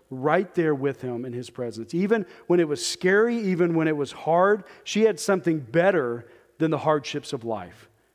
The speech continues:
She was able to be in Jesus' presence. And no matter how hard it got, no matter how scary it got, her place was right there with him. She's also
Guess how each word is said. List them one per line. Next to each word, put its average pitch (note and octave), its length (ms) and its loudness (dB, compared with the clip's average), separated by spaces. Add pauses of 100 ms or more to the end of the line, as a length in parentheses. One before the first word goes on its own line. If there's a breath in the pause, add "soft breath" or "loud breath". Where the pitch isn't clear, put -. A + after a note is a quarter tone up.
(140)
She G3+ 220 -2
was F#3 180 0
able F3 220 0
to D3 140 -4
be F3 360 -2
in C#3+ 200 -6
Jesus' D3 680 -8
presence. A#2 640 -8 (440 soft breath)
And C#3+ 80 -2
no D#3 120 2
matter D3+ 280 2
how E3 280 0
hard G3 220 2
it G3+ 100 -4
got, D3 320 0 (200 loud breath)
no D#3+ 80 0
matter D#3+ 180 4
how D3 160 -2
scary F3 540 0
it C3 40 -4
got, C3+ 240 0 (200 loud breath)
her F#3 140 2
place F3 400 -4
was A#2 200 -12
right B2+ 240 -6
there A#2+ 160 -8
with A2+ 220 -10
him. E2 180 -20 (720)
She's D#3 240 -6
also D#3 420 2